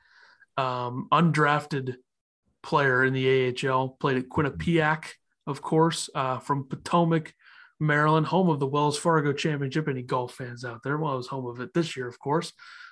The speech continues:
But, uh, this is a very good A H L team. Like, they got some, some guys who have been impactful in the bottom six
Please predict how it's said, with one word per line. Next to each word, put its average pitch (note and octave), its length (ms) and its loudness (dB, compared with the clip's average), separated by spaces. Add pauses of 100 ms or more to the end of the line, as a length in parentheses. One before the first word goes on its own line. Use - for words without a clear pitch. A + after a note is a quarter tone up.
(140)
But, C3+ 300 0
uh, C3 180 2
this A3+ 140 4
is C4 80 0
a B3 340 0
very G3+ 320 6
good F#3+ 160 4
A F#3 40 6
H D#3+ 280 4
L C3+ 160 -2
team. G#2+ 260 -14
Like, C#3+ 160 0
they E3 140 4
got F#3 180 4
some, C#3 300 0 (400)
some D3+ 160 -2
guys E3+ 340 4
who F#3 80 6
have D3 160 4
been D3+ 140 4
impactful E3+ 800 0
in E3 60 -2
the D#3+ 60 0
bottom E3 340 4
six - 520 -6